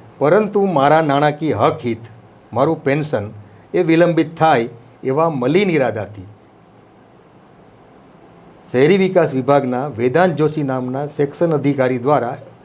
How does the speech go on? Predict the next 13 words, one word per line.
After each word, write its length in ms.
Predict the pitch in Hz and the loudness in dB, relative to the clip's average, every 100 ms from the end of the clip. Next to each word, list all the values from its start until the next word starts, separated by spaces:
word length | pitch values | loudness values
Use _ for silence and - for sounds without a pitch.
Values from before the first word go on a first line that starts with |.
| - - - - - - - | -20 -20 -20 -20 -20 -14 -4
ઇન્ચાર્જ 540 | 147 156 185 185 - | -4 0 2 2 0
ઉપસચિવ 560 | 165 170 - 147 147 147 | -2 -4 -4 -4 0 -2
તરીકે 520 | 147 175 180 104 95 - - - - - - - - - - - - - - - - | 2 2 2 -2 -10 -14 -20 -20 -20 -20 -20 -20 -20 -20 -20 -20 -20 -20 -20 -20 -18
સેવામાંથી 720 | - 151 196 202 190 185 185 | 0 4 4 4 2 2 0
બરતરફ 540 | 139 165 165 156 151 | 2 2 4 0 0
કરતો 300 | - 135 143 | -2 -2 0
હુકમ 480 | 131 143 127 131 131 | 0 0 -2 -4 -4
મારા 260 | 120 135 143 | -2 0 -2
સુરત 420 | - 135 175 175 | -2 0 0 -2
ખાતેના 480 | 131 127 123 127 139 | -6 -4 -4 -2 -2
રહેઠાણના 640 | 117 113 139 143 139 147 147 110 - - - - - - - 110 127 | -2 -2 -2 -2 -2 -4 -8 -14 -20 -20 -20 -20 -20 -20 -16 -14 0
બંધ 240 | 147 185 | 4 6
દરવાજે 560 | 185 160 139 113 95 | 6 6 6 4 0